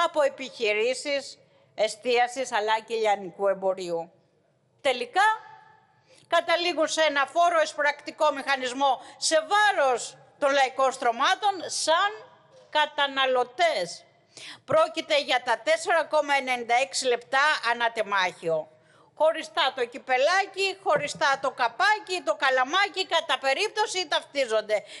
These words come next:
Ταυτόχρονα γίνεται και σε αυτά επέκταση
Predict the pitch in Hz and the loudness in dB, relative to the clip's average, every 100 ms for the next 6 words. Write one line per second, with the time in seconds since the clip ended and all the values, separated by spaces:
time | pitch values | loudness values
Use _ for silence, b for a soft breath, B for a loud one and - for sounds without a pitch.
0 | B 302 285 359 349 320 285 277 269 311 | B -2 2 2 2 2 2 0 0 0
1 | 294 294 285 254 294 277 254 220 262 247 | 2 0 0 -2 -2 0 -2 0 0 0
2 | 277 269 - 240 254 214 | 0 -2 -2 -4 -2 -8